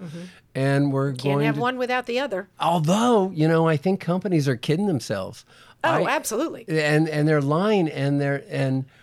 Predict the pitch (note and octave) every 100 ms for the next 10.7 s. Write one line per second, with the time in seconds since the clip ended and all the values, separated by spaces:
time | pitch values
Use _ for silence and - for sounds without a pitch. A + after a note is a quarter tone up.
0 | _ _ B2+ D3 D#3 C#3+ - F3+ G#3+ A3+
1 | F#3 C#3 C3+ D3+ - _ _ _ _ C3
2 | C#3+ C3+ C#3+ C#3+ D#3 C#3 C#3+ - - D3+
3 | F3 G#3 A3 G#3+ F#3 - - - F#3+ G3
4 | B2 A#2+ A#2 C3 C3 C3+ C#3+ C3 C3+ C3+
5 | B2 B2 C3+ C3+ B2+ C#3 F#3 F3+ D3 D3
6 | A#2+ A#2+ C#3 D#3 - D3+ D3 B2 B2+ A#2
7 | A#2+ - D3 E3+ D3 D#3 C#3 B2 G#2 A2
8 | A2+ - D#3+ E3+ F#3+ F#3+ - - B2+ A2+
9 | A2+ - E3+ F3+ E3+ - D#3+ D3+ F4+ D4+
10 | - E4 C#4 D#4 F4 E4